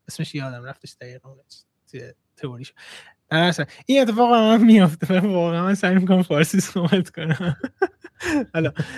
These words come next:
اما در مورد کنجکاوی یه نکته جالبیه همین این قضیه که، اه، من سال پیش رفتم پیش دکتر روانشناس.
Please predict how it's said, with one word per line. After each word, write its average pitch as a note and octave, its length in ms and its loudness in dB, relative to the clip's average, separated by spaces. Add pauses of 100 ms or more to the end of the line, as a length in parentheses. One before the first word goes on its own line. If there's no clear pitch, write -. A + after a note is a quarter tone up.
(360)
اما D#4 140 0
در D#4+ 120 0
مورد C4 180 -2
کنجکاوی A3+ 540 -2
یه C4 180 -4
نکته A#3+ 340 -4
جالبیه G3+ 460 -2
همین E3+ 300 -4
این E3+ 180 -8
قضیه E3 360 -6
که، F#3 380 0 (1160)
اه، D#3 600 -2 (1120)
من G3 340 -4 (1000)
سال F#3+ 300 -2
پیش G#3+ 920 -4
رفتم F#3+ 240 -6
پیش - 180 -10
دکتر F#3 680 -4
روانشناس. D3 680 -8